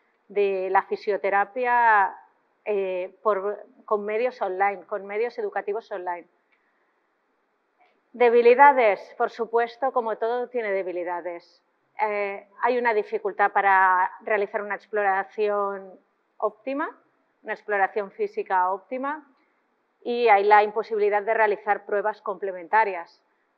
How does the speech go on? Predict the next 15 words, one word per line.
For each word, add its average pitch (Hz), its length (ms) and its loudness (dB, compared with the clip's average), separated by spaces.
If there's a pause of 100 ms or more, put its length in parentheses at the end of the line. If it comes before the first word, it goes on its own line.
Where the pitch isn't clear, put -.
(360)
Por 202 120 2
otro 202 220 0
lado, 208 220 0
también 208 360 -4
hay 196 180 -8
cierto 214 340 -2
vacío 196 360 0
legal 202 460 4
todavía, 226 500 0
que 233 80 -8
esto 196 240 -12
se 202 140 -8
ha 185 80 0
de 185 140 -10
solventar. 196 720 -2